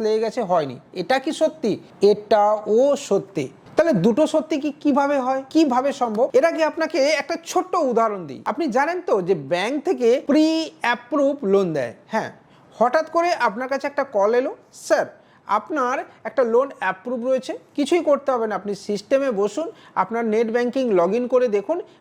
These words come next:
প্রি অ্যাপ্রুভ অপশন দেওয়া রয়েছে, খালি ক্লিক করে যান এবং সঙ্গে সঙ্গে দু লাখ, পাঁচ লাখ, দশ লাখ, বিশ লাখ অবধি আপনি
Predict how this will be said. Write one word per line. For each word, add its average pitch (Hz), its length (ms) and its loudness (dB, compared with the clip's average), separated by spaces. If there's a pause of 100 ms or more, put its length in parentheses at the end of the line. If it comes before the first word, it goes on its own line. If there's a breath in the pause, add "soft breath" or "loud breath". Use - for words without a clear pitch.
(120)
প্রি 254 320 0
অ্যাপ্রুভ 233 440 -2
অপশন 180 500 -2
দেওয়া 196 180 2
রয়েছে, 233 280 0
খালি 285 240 -2
ক্লিক - 560 -2
করে 208 260 4
যান 226 240 0 (280 loud breath)
এবং 254 240 -2
সঙ্গে 233 320 -2
সঙ্গে 269 220 -2
দু 208 180 0
লাখ, 254 260 2
পাঁচ 233 220 -4
লাখ, 277 220 2
দশ 233 240 -6
লাখ, 311 140 0 (120)
বিশ 196 480 -2 (100)
লাখ 269 340 2
অবধি 190 420 -2 (140)
আপনি 190 540 0